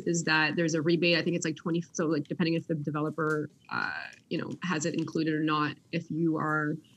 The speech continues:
renting it, there's a rebate, twenty-four grand, and then you gotta, like, go and get it back from the government as an example. But I think what they're talking about here with the assignment sale is, you know, you're buying something,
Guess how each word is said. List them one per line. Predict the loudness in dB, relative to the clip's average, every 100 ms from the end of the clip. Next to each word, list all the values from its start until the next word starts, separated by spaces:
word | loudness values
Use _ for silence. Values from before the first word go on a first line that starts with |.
| -20 _ -4
renting | 4 6 6 4 6
it, | 4 6
there's | 4 2
a |
rebate, | 4 4 4 0 -2
twenty-four | -4 -2 -2
grand, | 0 0 0
and |
then | 2
you | 2
gotta, | 2 0 0
like, | 0 -2 -4 -8 -4
go | -2 2
and | 2
get | 2
it | 2
back | 0 -2 -2
from | -2
the | -2
government | -2 -2 -2 0
as | -2
an | 0
example. | -2 -2 -2 0
But | 2
I | 4
think | 4 4
what | 2 0
they're | 0 0
talking | 0 -2 -2 0
about | 0 -2
here | -2 -2
with | 0
the | 0
assignment | 0 2 4 4 2
sale | 0 0 0
is, | 0 -2 -6 _ _ _ _
you | 0
know, | 2
you're | 2 4
buying | 6 6 6
something, | 4 2 4 4 4 2 0